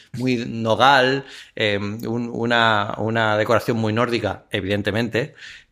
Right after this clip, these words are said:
eh, y, y la verdad es que era muy bonito, con unas montañas nevadas, o sea, todo aquello era como un poco así un entorno paradisíaco. Lo puse en mi Instagram, de hecho hay una, una foto que no es una foto, es un vídeo en mi feed de fotos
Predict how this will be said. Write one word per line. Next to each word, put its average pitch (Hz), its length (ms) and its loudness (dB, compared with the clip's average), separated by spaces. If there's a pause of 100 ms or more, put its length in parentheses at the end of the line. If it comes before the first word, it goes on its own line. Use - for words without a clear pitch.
eh, 104 540 2
y, 120 560 0
y 117 40 2
la 117 120 4
verdad 104 160 2
es - 80 -2
que 160 80 0
era 160 120 4
muy 135 200 0
bonito, 147 240 -2
con 107 260 -4
unas 107 240 -6
montañas 113 340 -2
nevadas, 110 500 2
o - 20 -8
sea, 95 220 -4
todo - 260 0
aquello 127 280 2
era 139 120 2
como 113 220 0
un 104 180 -4
poco 117 180 -2
así 113 140 -2
un 117 80 -2
entorno 113 320 -4
paradisíaco. 117 480 0
Lo 110 100 0
puse 117 200 0
en 131 80 4
mi 127 80 2
Instagram, 117 400 2
de 117 60 2
hecho 117 140 0
hay 107 120 2
una, 104 380 0
una 104 180 -6
foto 113 160 -4
que 101 60 -2
no 98 60 -4
es 98 60 -8
una 107 140 -4
foto, 110 160 -4
es - 80 -8
un 107 100 -4
vídeo 110 240 0
en 101 80 -4
mi 95 80 -6
feed 107 160 -6
de 104 120 -2
fotos 135 420 -4